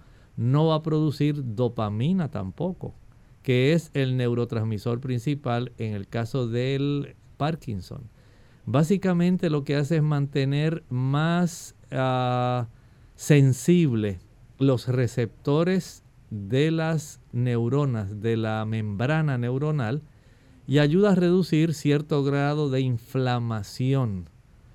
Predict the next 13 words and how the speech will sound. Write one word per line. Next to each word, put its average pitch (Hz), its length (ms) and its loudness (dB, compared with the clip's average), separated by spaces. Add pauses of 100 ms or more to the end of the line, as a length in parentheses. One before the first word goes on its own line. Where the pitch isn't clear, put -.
(120)
pero 143 300 6
no 143 300 4
funciona 160 880 2 (180)
como 175 460 2
un 160 400 2
neurotransmisor 160 1200 0
capaz 135 580 -4
de 117 400 -2 (500)
facilitar 143 960 0 (120)
que 131 140 2
se 120 120 2
pueda 147 420 0 (100)
compensar 131 1200 0